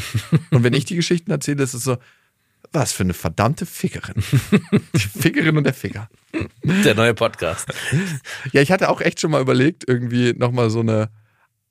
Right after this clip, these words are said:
Speaker 2: Aufarbeitungsfolge zu machen.
Speaker 1: Mhm.
Speaker 2: Wie kann man Eltern sein, wenn man nicht das gleiche Wertesystem vertritt?
Speaker 1: <laughs>
Speaker 2: Man könnte es noch extremer formulieren.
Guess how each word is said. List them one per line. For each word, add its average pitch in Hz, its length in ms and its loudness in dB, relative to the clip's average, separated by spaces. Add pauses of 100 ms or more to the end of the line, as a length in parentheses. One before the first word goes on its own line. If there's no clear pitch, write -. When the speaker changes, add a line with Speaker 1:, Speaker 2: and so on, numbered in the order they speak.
Speaker 2:
Aufarbeitungsfolge 107 1120 2
zu 110 120 -6
machen. 113 580 -4 (320)
Speaker 1:
Mhm. 139 360 0 (680)
Speaker 2:
Wie 143 80 -2
kann 151 180 2
man 156 120 -2
Eltern 131 380 2
sein, 117 340 2 (280)
wenn 117 180 2
man 117 360 0
nicht 120 220 -2
das 120 120 2
gleiche 113 320 2
Wertesystem 107 680 -2
vertritt? - 400 -4 (120)
Speaker 1:
<laughs> - 280 -2 (220)
Speaker 2:
Man 175 100 0 (800)
könnte 139 220 2
es - 80 -6
noch 123 120 -2
extremer 110 480 0
formulieren. 107 540 -2